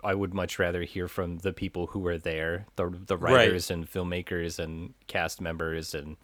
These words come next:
Speaker 1: you know, effects rock stars that were, you know, there and lived it. But,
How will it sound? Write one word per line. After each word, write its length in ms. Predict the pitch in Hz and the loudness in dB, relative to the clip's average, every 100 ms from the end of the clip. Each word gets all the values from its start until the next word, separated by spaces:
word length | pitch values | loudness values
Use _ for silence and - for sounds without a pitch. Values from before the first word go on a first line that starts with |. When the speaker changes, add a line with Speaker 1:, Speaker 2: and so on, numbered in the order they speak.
| _ _ - | _ _ -8
Speaker 1:
you 80 | 92 | -4
know, 160 | 82 - | -4 -2
effects 560 | 92 92 85 - - | -4 -2 -2 -4 -6
rock 300 | 98 85 82 | 0 2 0
stars 500 | - 95 92 98 104 | 0 2 2 2 0
that 160 | - 87 | -2 -2
were, 260 | 92 85 87 - _ - | -2 -2 -6 -18 _ -6
you 100 | 101 | -2
know, 140 | 90 85 | -2 2
there 260 | 90 87 | 2 2
and 180 | 92 78 | 0 -2
lived 260 | 80 87 131 | -4 0 2
it. 260 | 139 - - | 2 -2 -4
But, 280 | 82 78 | -4 -4